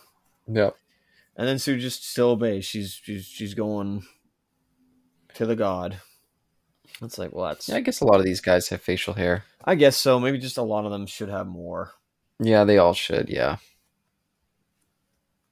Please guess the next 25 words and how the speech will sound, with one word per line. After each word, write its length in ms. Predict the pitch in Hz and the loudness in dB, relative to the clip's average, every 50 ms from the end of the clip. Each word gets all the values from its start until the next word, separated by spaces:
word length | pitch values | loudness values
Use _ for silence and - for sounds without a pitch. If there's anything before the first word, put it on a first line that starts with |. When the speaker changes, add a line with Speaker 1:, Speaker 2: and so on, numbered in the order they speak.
| _ _ - | _ _ -14
Speaker 1:
Wow, 580 | - 135 185 196 202 202 190 - - - 160 - _ _ | -10 -10 -8 -8 -8 -8 -8 -8 -8 -10 -12 -14 _ _
wow. 640 | - - 165 208 202 202 208 180 - 85 80 98 - _ _ _ _ _ _ _ _ _ _ _ _ _ _ _ _ _ _ - - _ _ _ - _ _ _ - | -10 -8 -6 -6 -6 -6 -6 -6 -6 -8 -8 -12 -16 _ _ _ _ _ _ _ _ _ _ _ _ _ _ _ _ _ _ -20 -20 _ _ _ -20 _ _ _ -8
Speaker 2:
Oh 120 | 98 110 | -6 -6
boy, 320 | 104 104 113 113 113 110 107 | -2 0 2 2 4 2 2
it's, 280 | 104 104 101 - - - | 0 -2 -4 -6 -8 -4
uh, 300 | 107 104 101 101 101 98 - - | -2 0 0 0 -2 -4 -8 -14
the 140 | 90 92 90 | -16 -14 -10
god 260 | - 113 110 117 110 | -6 -4 -2 -2 -2
has 140 | 117 117 101 | -4 -6 -6
been 180 | 95 113 104 104 | -6 -8 -8 -8
angered. 480 | 71 101 98 95 90 78 85 92 95 90 - - _ _ _ _ _ _ _ _ _ _ _ _ - | -8 -8 -10 -10 -8 -8 -10 -10 -10 -12 -16 -20 _ _ _ _ _ _ _ _ _ _ _ _ -8
Speaker 1:
Yeah, 140 | 90 90 90 | -6 -6 -4
she's 200 | - - 95 101 | -4 -4 -4 -4
just 200 | 92 - - 95 | -4 -4 0 2
watching 340 | 92 92 - - 98 98 | 2 2 2 -2 -6 -10
from 140 | 95 - 92 | -10 -8 -8
the 60 | 92 | -6
distance, 640 | 90 90 90 - - 92 85 87 92 - - - - - | -6 -6 -6 -6 -6 -6 -8 -6 -8 -8 -10 -10 -10 -8
neutral 320 | - 90 - - - 101 | -8 -8 -6 -8 -10 -10
party. 440 | - - 92 92 85 87 87 - - _ _ | -4 -2 -2 -2 0 -2 -6 -8 -10 _ _
Speaker 2:
She's 360 | - - - 127 120 117 104 | -20 -8 -4 -2 -2 -2 -2
the 200 | 107 117 120 120 | 0 0 0 0
absorver, 880 | 98 110 113 107 95 110 120 117 117 110 101 101 101 92 87 90 95 95 - _ | 0 -2 -2 -4 -4 -2 -2 -2 0 -2 -4 -6 -6 -6 -8 -8 -10 -12 -14 _
absorber, 460 | - - - 64 - - 62 76 - _ _ | -16 -14 -12 -14 -14 -12 -14 -16 -18 _ _
ob-, 220 | 123 127 127 120 | -6 -4 -4 -6